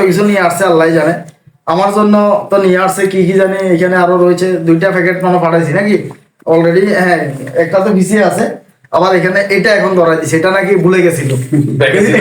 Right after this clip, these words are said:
Speaker 1: <laughs> ব্যাগে ছিল, এটা নাকি ভুলে গেছে, দেখেন এখন আবার এটা পরাই দিছে। তো দেখতে পাচ্ছেন সবাই অনেক কষ্ট করে আসছে এই রাত্রিবেলা, অনেক জার্নি করে অনেক দূর দূরান্ত থেকে আসছে। একটাই উদ্দেশ্য আমাদের যে আমরা যারা কন্টেন্ট ক্রিয়েটর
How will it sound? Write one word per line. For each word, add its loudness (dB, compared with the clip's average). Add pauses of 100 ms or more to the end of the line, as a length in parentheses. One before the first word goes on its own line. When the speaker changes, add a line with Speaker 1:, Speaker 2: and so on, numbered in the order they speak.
(180)
Speaker 1:
<laughs> -4
ব্যাগে 0
ছিল, 0
এটা 2
নাকি 0 (100)
ভুলে 2
গেছে, 2 (100)
দেখেন 0 (260)
এখন 0
আবার 2
এটা 2
পরাই 2
দিছে। -2 (420)
তো 2
দেখতে 2
পাচ্ছেন 0
সবাই 0
অনেক 0
কষ্ট 0
করে 2
আসছে 0 (260)
এই 2
রাত্রিবেলা, 0 (200)
অনেক 0
জার্নি 0
করে 2
অনেক 0
দূর 0
দূরান্ত 0 (100)
থেকে 0
আসছে। -2 (180)
একটাই -2
উদ্দেশ্য 0
আমাদের 0 (400)
যে 0
আমরা 0
যারা 2
কন্টেন্ট 0
ক্রিয়েটর 0